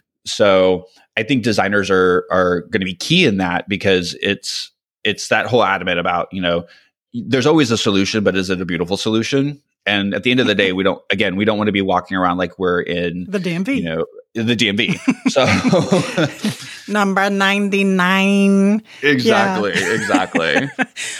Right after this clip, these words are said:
Speaker 2: All right. So let me ask you this, Rex Rogosh, creative director for Darla Powell Interiors.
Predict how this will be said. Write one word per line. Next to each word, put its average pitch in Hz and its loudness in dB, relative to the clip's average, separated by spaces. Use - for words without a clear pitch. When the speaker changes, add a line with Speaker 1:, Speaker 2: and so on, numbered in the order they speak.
Speaker 2:
All 262 2
right. 269 -4
So 302 2
let 330 2
me 359 0
ask 196 0
you 202 2
this, 160 -2
Rex 165 -4
Rogosh, 196 2
creative 196 0
director 196 0
for 220 -2
Darla 208 4
Powell 208 2
Interiors. 185 -2